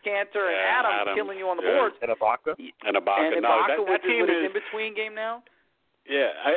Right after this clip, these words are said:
Speaker 2: and that, and it's so funny 'cause when you say all that, you're like, "How do, how come O K C's not here?" <laughs> They're amazing. Like, they, their length, all of it amazing. You know, Durant and Westbrook, they just, they just couldn't bring it home. They just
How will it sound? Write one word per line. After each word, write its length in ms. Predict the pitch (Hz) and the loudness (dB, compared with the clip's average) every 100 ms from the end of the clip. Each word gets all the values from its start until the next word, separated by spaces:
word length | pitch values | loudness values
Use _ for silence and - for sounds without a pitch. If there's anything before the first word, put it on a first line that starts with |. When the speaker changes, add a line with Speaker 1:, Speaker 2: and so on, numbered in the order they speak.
| 175 | 2
Speaker 2:
and 80 | 202 - | -2 -2
that, 80 | 233 208 | -2 0
and 80 | 208 | -2
it's 140 | 220 | 0
so 80 | 220 | 0
funny 140 | 320 330 | 0 0
'cause 140 | 208 | -2
when 80 | 196 | 0
you 80 | 208 - | 0 0
say 80 | 254 | 2
all 120 | 269 | 2
that, 160 | 208 190 | 0 0
you're 80 | 180 | 0
like, 140 | 165 | 0
"How 100 | 226 254 | 2 0
do, 20 | 240 | 0
how 120 | 233 | -2
come 160 | 254 220 | -2 -2
O 80 | 208 | 0
K 160 | 233 - | 0 -2
C's 140 | 233 | -4
not 160 | 185 147 | -2 -2
here?" 320 | - 285 - - - | -2 -2 -4 -8 -4
<laughs> 160 | - - - 226 | -2 0 -2 0
They're 160 | - - | 0 0
amazing. 600 | 262 330 330 330 127 143 | 0 0 0 -2 -4 -2
Like, 220 | 165 165 | -2 -2
they, 80 | 208 - - - | -6 -6 -14 -2
their 140 | 170 170 | 0 2
length, 400 | 180 202 214 - - | 2 2 0 -6 -2
all 240 | 180 208 | 2 2
of 100 | 175 165 | 2 2
it 80 | |
amazing. 500 | 147 156 160 151 147 139 - - - | 2 2 0 2 -2 -2 -12 -18 -4
You 120 | 143 | 2
know, 320 | 151 147 143 135 135 | 4 4 0 -6 -6
Durant 460 | 147 160 175 170 | -2 2 2 2
and 180 | 156 143 | 0 0
Westbrook, 440 | 147 156 - 143 131 | 0 -2 0 -2 2
they 100 | 123 120 - | -2 -2 -2
just, 300 | 147 147 - - - | 0 0 -4 -16 -12
they 140 | 107 117 | -10 -8
just 160 | 127 - | -12 -4
couldn't 200 | 143 127 | -4 0
bring 160 | 120 | 0
it 80 | 110 | 0
home. 300 | 107 104 95 | 0 0 -2
They 120 | 98 98 | -6 -4
just 260 | 120 123 | -6 -6